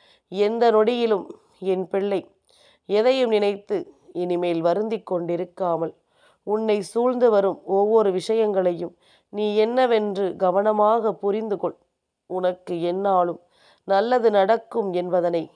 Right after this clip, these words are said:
நீ கண்டு கொள்வாய். எந்த இடத்திலும் வராகி வருவதையும் உன்னால் நிச்சயமாக புரிந்து கொள்ள முடியும் அல்லவா?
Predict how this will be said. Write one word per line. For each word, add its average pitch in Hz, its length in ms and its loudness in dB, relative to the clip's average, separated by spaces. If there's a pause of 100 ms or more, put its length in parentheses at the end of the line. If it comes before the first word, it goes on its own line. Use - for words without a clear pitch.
நீ 170 240 -6
கண்டு 202 360 -2
கொள்வாய். 170 440 -4 (580)
எந்த 214 400 2
இடத்திலும் 214 640 0
வராகி 208 480 4
வருவதையும் 202 800 2
உன்னால் 175 440 0
நிச்சயமாக 175 800 -2
புரிந்து 202 440 -6
கொள்ள 165 300 -4
முடியும் 170 400 -6
அல்லவா? 156 360 -12